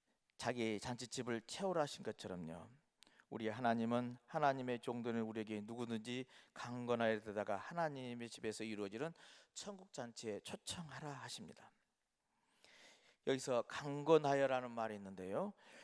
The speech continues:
즉 올 수 있도록 만들어서 데려오라는 뜻이죠. 제가 이해한 것은 여러분들이 아무리 전해도요, 이게 정말 힘든 경우들이 많이 있습니다. 그러나 포기하지 말라고 드-, 저는 들려집니다.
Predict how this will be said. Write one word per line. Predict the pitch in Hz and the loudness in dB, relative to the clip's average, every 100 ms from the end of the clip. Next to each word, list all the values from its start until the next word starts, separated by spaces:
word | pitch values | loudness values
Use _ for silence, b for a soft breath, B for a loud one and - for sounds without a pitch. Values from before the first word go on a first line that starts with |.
| B B | B B
즉 | - 135 | -4 2
올 | 131 135 | 6 4
수 | - | 4
있도록 | 151 - 160 156 135 | 0 4 10 10 10
만들어서 | 92 110 123 139 160 135 113 | 6 -2 0 4 6 6 4
데려오라는 | - - 135 139 123 139 123 | 0 4 10 10 10 6 0
뜻이죠. | 107 98 98 139 190 - b b b | -8 -8 -4 -4 -6 -14 b b b
제가 | 127 131 156 | 0 6 6
이해한 | 135 135 135 | 6 4 4
것은 | 123 143 117 107 b b b _ _ 143 139 | -2 -8 -10 -14 b b b _ _ -8 0
여러분들이 | 151 165 170 170 160 | 4 4 4 4 4
아무리 | 123 127 151 185 160 | 4 -2 -2 -2 -2
전해도요, | 160 151 127 120 123 147 143 - | -2 -2 0 0 0 -2 -10 -18
이게 | - 151 | -14 -12
정말 | 180 185 151 | -8 0 0
힘든 | 160 269 269 247 | 0 -10 -6 -6
경우들이 | 180 143 156 | -6 -6 -8
많이 | 170 123 - - | -10 -8 -8 -10
있습니다. | 135 - 123 117 - - | -12 -12 -16 -14 -16 -10
그러나 | - 131 147 160 B B B | -6 -4 -2 -4 B B B
포기하지 | - - 240 226 214 202 190 | -12 -2 -2 2 0 0 -4
말라고 | 160 90 117 151 170 | -4 -4 -2 -2 -2
드-, | - - - - - | -8 -20 -20 -16 -10
저는 | 113 113 | -8 -8
들려집니다. | 110 110 101 92 87 87 - | -8 -6 -6 -6 -16 -16 -20